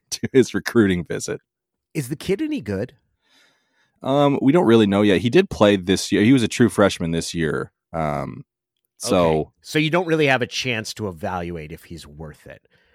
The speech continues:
Speaker 2: Uh, because I'm, I, the, the thing that I wouldn't say I'm looking forward to, I'm looking forward to it in a con-, entirely conceptual idea. I don't want kids to fail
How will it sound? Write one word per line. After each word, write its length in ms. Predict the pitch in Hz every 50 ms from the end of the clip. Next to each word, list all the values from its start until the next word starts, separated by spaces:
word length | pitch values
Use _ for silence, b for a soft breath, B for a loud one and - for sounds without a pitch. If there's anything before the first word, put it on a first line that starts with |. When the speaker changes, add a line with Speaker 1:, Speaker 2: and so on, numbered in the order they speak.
| _ _ _ -
Speaker 2:
Uh, 100 | 127 135 131 135
because 200 | 135 131 160 151
I'm, 180 | 165 185 185 - - _
I, 140 | - 139 156 - _ _ _ _ _
the, 360 | - 127 143 151 143 139 131 _ _ _ _ _ _ _ _ _ _ _
the 140 | 139 143 147
thing 360 | - - - 214 233 233 226 196
that 220 | 170 147 131 - _ _ _ _ _ _ _ _ _ _ _ _ _ _ _ -
I 80 | 104 123
wouldn't 240 | 151 190 214 220
say 220 | - - - 180 160
I'm 180 | 143 123 120
looking 380 | 110 113 131 123 - - 113 101
forward 500 | - - - 104 101 104 110 113 117 113
to, 160 | - - 139 - - - _ -
I'm 140 | 160 175
looking 280 | 185 220 - - 247 233
forward 400 | - - 165 165 160 147 131 113
to 120 | - 131 117
it 100 | 113 -
in 140 | - 120 110
a 80 | 104 90
con-, 280 | - - 117 101 90 - -
entirely 480 | - 110 104 - - 143 143 135 127 -
conceptual 640 | - - 104 - - - 95 - - - - 87 80
idea. 260 | 78 76 76 76 76 71
I 80 | 104 131
don't 140 | 160 160
want 180 | 143 127 131 -
kids 300 | - - 101 92 85 -
to 80 | - 80
fail 440 | _ - 78 71 67 71 62 -